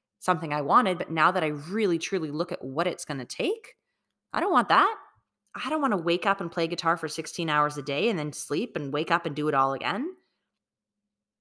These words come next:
But I bet ya if you did that, within a few years, you'd be a rock star guitarist. You'd have your goal. You'd get there because you put the time and the energy in. Does it feel uncomfortable when I talk about that?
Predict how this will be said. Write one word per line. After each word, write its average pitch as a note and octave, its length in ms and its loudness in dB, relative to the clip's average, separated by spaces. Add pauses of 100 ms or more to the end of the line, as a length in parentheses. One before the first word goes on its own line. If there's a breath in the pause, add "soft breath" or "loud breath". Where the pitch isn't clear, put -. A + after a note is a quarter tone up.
(320)
But D3+ 120 -4
I C3 80 -2
bet C#3+ 260 -2
ya C#3+ 220 -4
if D3 160 -12
you C#3 60 -6
did B2+ 200 -8
that, B3 320 -6 (1400)
within D#3+ 260 -2
a E3 60 -2
few E3+ 240 -2
years, D#3 380 0
you'd D4 120 -2
be C4+ 100 0
a A3+ 60 2
rock F#3 280 -2
star G#3+ 200 2
guitarist. C#4 600 0
You'd G3+ 100 -2
have G3 260 2
your G#3+ 100 2
goal. G#3+ 360 2
You'd E3 220 -4
get F3 280 0
there - 340 -4 (340 loud breath)
because G#3 260 -2
you G#3+ 80 -4
put - 200 -6
the A#3 80 0
time F#3 360 -2
and F#3 100 0
the - 140 -4
energy D3+ 460 -6
in. - 240 -14 (2000)
Does - 80 -14
it G#3 80 -4
feel C4 180 -2
uncomfortable F#3+ 480 -2
when E3 120 -2
I D3 40 -2
talk C#3 300 -4
about E3 220 -4
that? G3 260 -2